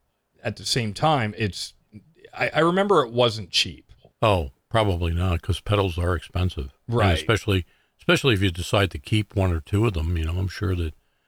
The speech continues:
Speaker 1: Yeah,
Speaker 2: there's
Speaker 1: I
Speaker 2: charges for that.
Speaker 1: Yeah, I'm sure there are. I was, I think it was like, if you decided that you wanted to keep the pedal, you could go onto their website or whatever, pay an additional price, and now it's your pedal. It takes it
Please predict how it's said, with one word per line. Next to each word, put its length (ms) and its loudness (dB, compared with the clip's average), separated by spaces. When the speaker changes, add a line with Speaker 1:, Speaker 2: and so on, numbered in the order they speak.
Speaker 1:
Yeah, 180 2
Speaker 2:
there's 120 2
Speaker 1:
I 40 2
Speaker 2:
charges 460 0
for 140 -8
that. 200 -10
Speaker 1:
Yeah, 400 2
I'm 120 0
sure 260 0
there 240 4
are. 200 4
I 100 2
was, 180 0
I 160 0
think 260 -2
it 80 0
was 180 -2
like, 220 2
if 140 -6
you 80 0
decided 680 -2
that 140 -2
you 100 -6
wanted 260 -2
to 40 -8
keep 320 -4
the 80 -8
pedal, 320 0
you 180 -2
could 160 -8
go 220 0
onto 260 -4
their 140 -4
website 440 -6
or 60 -2
whatever, 420 -4
pay 240 -4
an 100 -4
additional 520 -4
price, 520 -4
and 80 -16
now 120 -10
it's 160 -16
your 220 -10
pedal. 480 -16
It 80 -20
takes 260 -4
it 60 -12